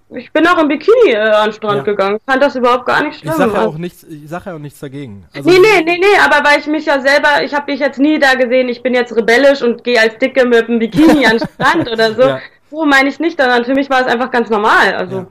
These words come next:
Speaker 1: warum soll ich nicht im Bikini an den Strand gehen? So
Speaker 2: Okay.
Speaker 1: meine ich das einfach nur.
Speaker 2: Wenn ich da jetzt mal nachfragen darf, du sagtest ja jetzt grad, wenn du dich im Spiegel betrachtest und dir jetzt so deine, deine Haut und deinen Körper an-, anschaust, du hast bei dreißig Kilo,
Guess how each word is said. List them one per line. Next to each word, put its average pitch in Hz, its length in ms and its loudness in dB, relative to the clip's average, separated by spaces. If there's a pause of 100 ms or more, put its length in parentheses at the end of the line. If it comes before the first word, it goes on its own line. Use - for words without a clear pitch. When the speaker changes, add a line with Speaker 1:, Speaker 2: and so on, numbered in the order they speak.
Speaker 1:
warum 208 260 0
soll 208 140 -2
ich 247 140 -4
nicht 349 180 0
im 247 100 -2
Bikini 190 400 -2
an 190 100 -2
den 185 80 -4
Strand 175 300 -2
gehen? 175 220 0
So 220 140 4
Speaker 2:
Okay. 185 240 0
Speaker 1:
meine 175 200 -2
ich 165 100 -8
das 175 180 -12
einfach 170 280 -8
nur. 175 220 -6
Speaker 2:
Wenn 151 140 -12
ich 190 120 -14
da 175 100 -8
jetzt 165 160 -12
mal 147 260 -12
nachfragen 147 720 -12
darf, 147 260 -14
du 170 100 -14
sagtest 151 340 -14
ja 156 60 -12
jetzt - 160 -20
grad, 143 200 -14
wenn 147 100 -12
du 143 60 -12
dich 143 160 -10
im 135 60 -10
Spiegel 175 540 -4 (240)
betrachtest 147 640 -12
und 139 60 -12
dir 135 80 -12
jetzt 143 180 -12
so 160 80 -8
deine, 139 380 -6
deine 131 260 -10
Haut 170 260 -4
und 151 60 -12
deinen 139 160 -10
Körper 165 320 -4
an-, 160 240 -12 (200)
anschaust, 151 500 -10 (320)
du 139 100 -6
hast 160 120 -6
bei 151 100 -2
dreißig 151 520 -8
Kilo, 165 300 -10